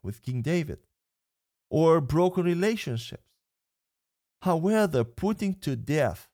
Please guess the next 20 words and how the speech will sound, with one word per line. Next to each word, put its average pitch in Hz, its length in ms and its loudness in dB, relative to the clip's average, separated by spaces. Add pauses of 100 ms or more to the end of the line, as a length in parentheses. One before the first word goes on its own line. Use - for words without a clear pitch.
the 117 160 0
various 147 640 -2
fleshly 147 580 -6
desires 120 720 -4
and 110 200 -4
passions 131 500 -2
of 120 140 -4
the 113 100 -4
body 127 580 -2 (500)
can 185 200 2
produce 170 760 -2
multiple 160 640 -2
blessings 139 600 -2
of 135 200 -6
life, 139 440 0
like 113 220 -2
physical 135 560 -6
wellness 143 560 0
and 123 180 0
longevity, 135 760 -4